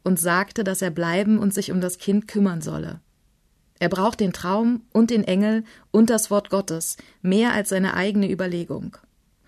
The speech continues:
Und so trifft er die klügsten Entscheidungen.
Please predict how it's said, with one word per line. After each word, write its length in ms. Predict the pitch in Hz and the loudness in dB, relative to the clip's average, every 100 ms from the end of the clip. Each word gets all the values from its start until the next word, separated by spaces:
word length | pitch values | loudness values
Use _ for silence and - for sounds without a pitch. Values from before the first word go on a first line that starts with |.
| - - - - | -20 -20 -20 -2
Und 180 | 196 185 | 0 2
so 180 | 220 294 | 2 0
trifft 300 | - 240 - | 0 -2 0
er 80 | 202 | 0
die 160 | 196 | 0
klügsten 500 | - 233 285 - 247 | -2 -4 -4 -4 -2
Entscheidungen. 800 | 220 220 208 165 151 - - 180 | 0 0 0 -4 -6 -8 -8 -12